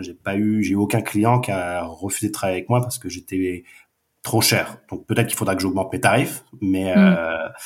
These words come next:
Speaker 1: pour l'instant, ça me convient largement. Surtout que, comme tu disais tout à l'heure, j'ai, j'ai deux casquettes. J'ai ma casquette de consultant advisor et ma casquette de créateur de projet,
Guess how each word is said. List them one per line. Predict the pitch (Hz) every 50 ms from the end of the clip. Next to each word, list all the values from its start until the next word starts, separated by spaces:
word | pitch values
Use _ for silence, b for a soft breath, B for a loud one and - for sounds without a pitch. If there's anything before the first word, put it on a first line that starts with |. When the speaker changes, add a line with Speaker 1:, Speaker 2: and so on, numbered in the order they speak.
| B B B B
Speaker 1:
pour | - - 98
l'instant, | 92 90 - 117 120
ça | 117 107
me | 92 90
convient | - 98 92 87 92 98 104 104
largement. | 92 92 90 90 92 92 80 -
Surtout | - - 85 - 110 -
que, | 107 92 - - - b b b b b b _ _ _
comme | - 92 90
tu | 87 92
disais | 87 85 90 98 95
tout | - - 90
à | 90
l'heure, | 101 107 113
j'ai, | 90 90 90 87
j'ai | 90 87 87
deux | 85 87 90 -
casquettes. | - 92 90 - - 123 127 127 127 - - - _ -
J'ai | 85 85 90 90
ma | 92 90 87 92 95 92
casquette | - 107 98 - - - 92 87
de | 85 80
consultant | 78 - 95 87 - - 87 87 92
advisor | 90 90 87 87 85 82 87 101 98 95 - - - -
et | 113 110
ma | 104 101 95
casquette | - - 95 90 - - - 92 90 - -
de | -
créateur | - - - 101 92 85 - - 87
de | 85
projet, | 82 - - 90 90 120 139 -